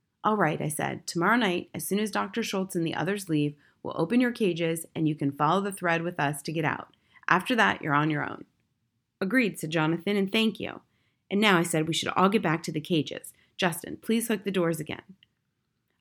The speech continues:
I'd latched myself into my cage and was getting ready for sleep when I heard a scratching noise on the door, and there was Jenner climbing down from above. "Nicodemus," he said, "can I come in?"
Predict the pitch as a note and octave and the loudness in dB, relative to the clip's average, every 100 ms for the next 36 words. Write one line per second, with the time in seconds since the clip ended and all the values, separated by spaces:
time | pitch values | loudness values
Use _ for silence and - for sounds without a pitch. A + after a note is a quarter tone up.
0 | - F#3+ F3+ F3 G#3+ - A#3+ A#3+ B3 F#3+ | 4 4 6 6 6 2 0 2 2 2
1 | F#3 - G3 A3+ A#3+ A#3 F#3 E3 D#3+ - | 0 0 2 2 2 2 2 2 0 0
2 | E3 E3+ F3 G#3+ G#3 G#3+ A3 A#3+ A#3 F#3+ | 0 2 0 2 0 0 -2 -4 -2 -2
3 | F3 D#3+ D3+ F3 E3 D#3+ - E3 E3+ F3 | 0 0 0 0 -2 -4 -4 -2 -2 -2
4 | F3 E3 D#3 D#3 D3+ D3 D3 - - - | 0 0 0 0 0 0 -4 -6 -12 -20
5 | - - E3+ E3+ F3 A3 G3 F3+ D3+ D3 | -18 -4 0 2 4 2 2 0 0 -2
6 | D#3+ D#3 F#3 E3+ D3+ D#3 D#3 D#3 D3+ D3+ | 0 2 2 2 0 0 0 0 0 -4
7 | - _ _ _ _ G3+ G3+ G3 G#3+ A3+ | -8 _ _ _ _ -4 -4 -2 0 2
8 | B3 - - G3 G3 F#3 F#3 - A3+ G#3+ | 0 -4 -4 -4 0 -2 -2 -6 -4 -2
9 | B3+ A#3+ G3+ A3 | 0 2 2 0